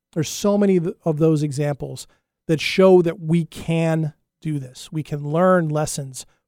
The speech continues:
from those who have been lost in our country's wars that can help us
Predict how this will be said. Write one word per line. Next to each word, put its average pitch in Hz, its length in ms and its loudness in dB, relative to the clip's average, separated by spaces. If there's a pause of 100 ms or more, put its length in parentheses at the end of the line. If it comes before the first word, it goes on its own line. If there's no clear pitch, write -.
from 165 280 0
those 151 400 0
who 147 160 -4
have 143 200 -6
been 139 140 -8
lost 139 400 -10
in 143 80 -14
our 131 80 -14
country's 131 420 -14
wars 131 400 -14 (300)
that 151 100 -8
can 151 140 -4
help 175 320 0
us 143 320 -6